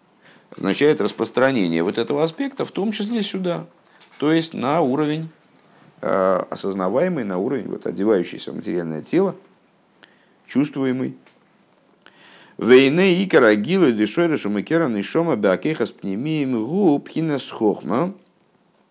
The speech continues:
шии пхинас рыио. И вот, а, основа, основное раскрытие, главное раскрытие корня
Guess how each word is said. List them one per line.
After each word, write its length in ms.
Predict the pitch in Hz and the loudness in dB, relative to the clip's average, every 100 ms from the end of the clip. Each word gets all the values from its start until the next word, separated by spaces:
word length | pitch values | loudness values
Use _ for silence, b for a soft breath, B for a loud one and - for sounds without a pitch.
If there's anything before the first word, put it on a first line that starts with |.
| _ - | _ -10
шии 260 | - 120 | -2 0
пхинас 400 | 127 120 120 117 | 0 0 -2 0
рыио. 600 | 117 120 104 87 85 113 - _ _ _ b b b b b b - | 0 2 2 2 0 0 -6 _ _ _ b b b b b b -2
И 120 | 98 | 2
вот, 320 | 117 156 - | 4 4 4
а, 380 | 127 123 123 - - - _ _ | 4 8 6 4 0 -20 _ _
основа, 640 | 117 123 160 151 107 90 B B B B B B - | 2 2 0 4 4 4 B B B B B B -2
основное 560 | 107 131 139 160 123 | 0 2 4 6 8
раскрытие, 440 | 110 110 110 90 87 | 8 4 0 0 0
главное 380 | 120 139 120 | 2 2 2
раскрытие 480 | 107 104 - 123 98 | 2 2 0 -2 -2
корня 500 | - - 151 104 85 | -2 0 0 0 -4